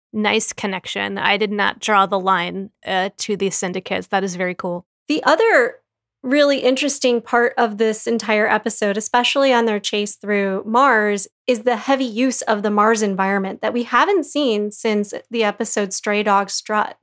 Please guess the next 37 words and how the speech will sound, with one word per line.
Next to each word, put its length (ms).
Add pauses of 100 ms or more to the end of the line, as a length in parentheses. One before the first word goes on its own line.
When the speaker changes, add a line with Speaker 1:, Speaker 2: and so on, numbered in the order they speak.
(140)
Speaker 2:
episode 420
number 240
two. 400 (300)
And 420 (160)
again, 560
it's 240
kind 240
of 80
like 220
the 40
show 260
is 120
bringing 480
home 460
all 280
the 140
elements 500
it 120
already 340
laid 260
out 300
through 220
other 260
episodes, 720 (420)
between 640 (420)
Jet 320 (160)
using 560
a 80
bottle 500
of 160
booze 680 (400)
to 600 (180)
hit 220
someone 300
over 180
the 60
head 640